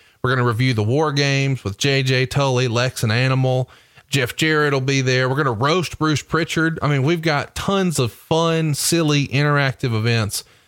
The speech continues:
Starcast dot com. And now I'll stop shilling it. Uh, and I guess I should say, because apparently this is big news,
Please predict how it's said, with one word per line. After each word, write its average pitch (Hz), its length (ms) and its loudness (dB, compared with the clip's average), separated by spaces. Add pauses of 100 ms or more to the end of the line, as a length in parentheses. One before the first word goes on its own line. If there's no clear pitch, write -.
(160)
Starcast 127 640 -2
dot 107 280 -2
com. 110 340 0
And 107 80 2
now 127 200 0
I'll 117 80 -2
stop 120 320 -2
shilling 120 400 0
it. 92 240 -6 (500)
Uh, 101 400 0
and 143 140 -2
I 147 40 -4
guess 185 280 -2
I 190 60 2
should 160 200 -2
say, 202 320 0
because 113 260 -4
apparently 151 380 -2
this 147 180 -2
is 120 140 -2
big 147 240 -2
news, 151 300 -2